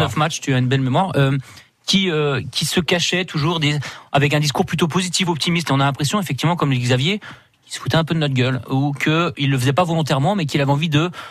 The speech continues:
rassurer tout le monde, alors qu'on était tous très inquiets et pas dupes sur la situation en fin de, en fin de championnat.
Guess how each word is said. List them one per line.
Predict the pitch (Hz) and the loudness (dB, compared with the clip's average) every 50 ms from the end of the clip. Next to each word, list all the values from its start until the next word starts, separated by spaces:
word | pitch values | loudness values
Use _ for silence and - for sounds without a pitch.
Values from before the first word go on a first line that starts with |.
| - - | -10 -4
rassurer | - 113 120 170 165 - - 175 170 160 | 0 2 2 2 2 0 0 0 0 0
tout | - - 156 | 0 0 0
le | |
monde, | 170 208 196 | 0 0 0
alors | 147 127 | -2 -2
qu'on | - 135 | 0 0
était | 131 131 | 0 0
tous | 123 - - - | -2 -4 -6 -8
très | - - 165 156 135 | -4 0 0 2 2
inquiets | 147 143 131 - 175 180 202 226 214 - - - - - _ _ - | 2 0 0 0 0 0 0 -2 -4 -8 -14 -20 -20 -20 _ _ -2
et | - | 0
pas | 131 - 147 139 | 2 2 2 2
dupes | 131 113 156 196 - | 2 2 0 0 -2
sur | - - - 143 | -4 -2 0 0
la | 135 135 | 0 0
situation | 127 - - - 147 139 135 - - 165 165 | -2 -4 -4 -2 0 0 0 2 2 2 2
en | 147 | 2
fin | 135 - 139 139 | 2 0 0 2
de, | 131 127 120 117 | 2 2 0 2
en | - 135 135 | 2 0 2
fin | - 147 | 2 2
de | 139 | 2
championnat. | - 151 143 151 147 170 208 | 2 0 2 2 2 2 0